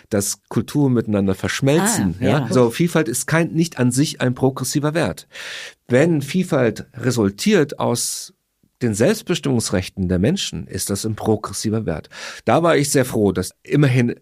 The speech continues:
Speaker 1: etwas übernommen wurde, äh, von dem, was ich vorgeschlagen habe.
Speaker 2: Mhm.
Speaker 1: Andere Sachen sind, damit ich, bin ich natürlich fürchterlich gescheitert, aber nicht nur bei den Grünen, sondern auch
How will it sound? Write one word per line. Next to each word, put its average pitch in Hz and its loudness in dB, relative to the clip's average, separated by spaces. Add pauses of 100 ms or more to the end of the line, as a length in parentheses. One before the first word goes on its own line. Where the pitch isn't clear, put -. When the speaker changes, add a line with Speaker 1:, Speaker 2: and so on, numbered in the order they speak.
(120)
Speaker 1:
etwas 127 2
übernommen 92 0
wurde, 101 -4
äh, 107 -4
von 104 -6
dem, 107 -2
was 101 -2
ich 98 -8
vorgeschlagen 104 -2
habe. 127 2
Speaker 2:
Mhm. 127 2
Speaker 1:
Andere 104 0
Sachen 95 -2
sind, 90 -10
damit 87 -10
ich, 82 -12
bin - -14
ich 92 -12
natürlich 85 -6
fürchterlich 85 -4
gescheitert, 92 -4
aber 95 -4
nicht 98 -4
nur 92 -4
bei 90 -6
den 92 -8
Grünen, 98 -2
sondern 85 -6
auch - -18